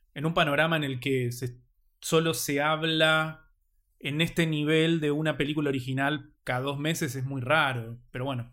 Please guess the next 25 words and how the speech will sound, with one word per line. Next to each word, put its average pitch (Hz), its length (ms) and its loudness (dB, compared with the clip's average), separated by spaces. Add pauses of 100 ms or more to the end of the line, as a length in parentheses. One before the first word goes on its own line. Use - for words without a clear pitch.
(120)
es 147 140 -6
lo 156 60 0
que 131 60 -8
está 143 280 -8
sucediendo. 117 560 -12 (760)
Como 160 140 2
les 165 60 6
mencioné, 202 240 4
este 262 120 2
podcast 214 200 0
lo 185 60 2
vamos 165 120 0
a 170 40 -2
subir 175 300 0
junto 180 460 2
a 190 200 0
uno 180 200 0
que 151 80 0
le 147 80 2
dedicamos 165 480 0
a 165 120 4
X. 185 540 -2
Y 185 140 -2
digo 226 320 2
esto 196 760 0